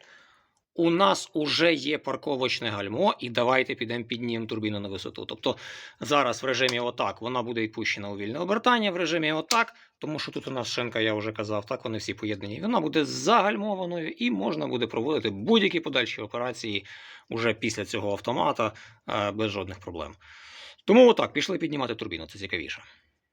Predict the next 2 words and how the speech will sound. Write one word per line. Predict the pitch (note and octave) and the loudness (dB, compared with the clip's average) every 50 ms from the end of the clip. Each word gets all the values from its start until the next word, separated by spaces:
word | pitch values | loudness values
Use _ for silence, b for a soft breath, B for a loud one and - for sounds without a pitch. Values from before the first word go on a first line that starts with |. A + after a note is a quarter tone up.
| _ _ _ _ _ _ _ _ _ _ _ _ _ _ _ _ _ _ _ _ _ _ _ _ _ _ _ _ _ _ _ _ _ _ _ _ _ _ _ _ - | _ _ _ _ _ _ _ _ _ _ _ _ _ _ _ _ _ _ _ _ _ _ _ _ _ _ _ _ _ _ _ _ _ _ _ _ _ _ _ _ 0
Отже, | - G#3 A3 G3 F#3 G3+ G#3 F#3+ F3 B B B B B B B _ _ _ _ _ _ _ _ _ _ _ _ _ _ _ - - - _ _ _ _ _ _ _ _ _ _ - _ _ _ _ _ _ _ _ _ _ _ _ | 2 2 4 4 6 6 6 6 4 B B B B B B B _ _ _ _ _ _ _ _ _ _ _ _ _ _ _ -20 -20 -20 _ _ _ _ _ _ _ _ _ _ -20 _ _ _ _ _ _ _ _ _ _ _ _
хаб, | - - F#3 F3+ F3 D#3+ C#3+ | -2 4 6 6 6 4 2